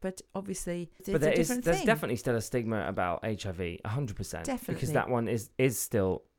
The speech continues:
Speaker 2: incurable, so it's different.
Speaker 1: Yes, it
Speaker 2: And
Speaker 1: is.
Speaker 2: and there's a definite stigma surrounding it.
Speaker 1: Yeah, because you're going to pass it on. You can't pass it on if you're on treatment and you're undetectable. But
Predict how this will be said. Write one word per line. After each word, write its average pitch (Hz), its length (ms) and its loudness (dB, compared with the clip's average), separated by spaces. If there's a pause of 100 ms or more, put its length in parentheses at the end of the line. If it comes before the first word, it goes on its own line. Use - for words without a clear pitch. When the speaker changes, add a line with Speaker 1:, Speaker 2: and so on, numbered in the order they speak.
(120)
Speaker 2:
incurable, 95 640 0
so 98 420 2
it's - 320 -6
different. - 380 -6 (220)
Speaker 1:
Yes, 254 300 -2
it - 60 -2
Speaker 2:
And 208 140 0
Speaker 1:
is. 156 260 0 (460)
Speaker 2:
and 110 120 2
there's 107 180 4
a 104 40 -2
definite 110 500 2
stigma 92 540 -2 (400)
surrounding 87 440 -2
it. - 180 -10
Speaker 1:
Yeah, 254 220 -4
because 208 360 0
you're 208 140 2
going 208 340 2
to 180 420 -4
pass 190 260 -4
it 185 120 -4
on. 170 280 -2
You 185 100 -4
can't 262 400 2
pass - 240 -4
it - 100 -8
on 139 240 -2 (560)
if 175 160 0
you're 170 220 0 (280)
on 165 220 2
treatment 151 580 -4
and 160 140 0
you're 151 140 0
undetectable. 160 800 -4 (340)
But 175 140 0